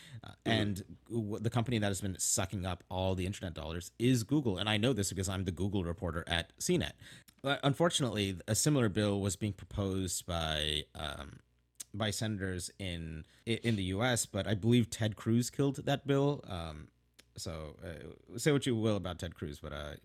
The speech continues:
Speaker 1: he is consistent, I guess. <laughs>
Speaker 2: <laughs> Yeah,
Speaker 1: The,
Speaker 2: n-, uh,
Speaker 1: the,
Speaker 2: no
Speaker 1: uh,
Speaker 2: comment. <laughs>
Speaker 1: Yeah. <laughs>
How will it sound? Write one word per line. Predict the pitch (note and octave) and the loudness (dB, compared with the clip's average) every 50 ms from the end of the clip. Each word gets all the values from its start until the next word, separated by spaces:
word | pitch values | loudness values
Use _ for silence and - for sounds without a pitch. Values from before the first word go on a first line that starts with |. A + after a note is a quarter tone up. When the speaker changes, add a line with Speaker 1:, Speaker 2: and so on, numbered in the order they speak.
| _ - | _ -6
Speaker 1:
he | A2 B2 | -4 -2
is | C3+ C#3+ - | -2 -2 -2
consistent, | - A#2+ - A#2+ A#2 - - C2+ - | -4 -6 -6 -6 -6 -8 -10 -10 -12
I | - D2+ | -12 -10
guess. | D2 D#2 D#2 - A#2 A2 - | -8 -6 -4 -4 -4 -2 2
<laughs> | - D#3+ - - - B2+ - - D3 - - | 2 2 4 4 0 -2 0 -2 2 8 8
Speaker 2:
<laughs> | G3 - - C#3 - - - - - - - - - - - _ - - - _ - - A3 A3 G3+ F3+ - - - | 8 8 8 2 -4 -4 -8 -10 -10 -10 -10 -12 -14 -16 -16 _ -14 -14 -14 _ -10 -6 -4 -4 -4 -4 -6 -8 0
Yeah, | - G#2+ G2 F#2 | 4 6 6 8
Speaker 1:
The, | - F2+ | 8 6
Speaker 2:
n-, | A2 - | 6 8
uh, | - G#2+ G#2 G2+ G2 G2 | 8 8 10 10 10 8
Speaker 1:
the, | G2+ G2+ | 8 8
Speaker 2:
no | G#2 A2 | 8 8
Speaker 1:
uh, | A2 | 8
Speaker 2:
comment. | G#2+ F#2 F2 F2+ F2+ - - | 8 6 4 4 2 0 2
<laughs> | B2 B2+ - - - - - C#3 - - | 0 0 0 0 0 2 2 2 2 2
Speaker 1:
Yeah. | G#2+ B2 D3 - | 2 2 2 4
<laughs> | - C4 C4 G3+ - - E3+ | 6 6 6 6 6 6 4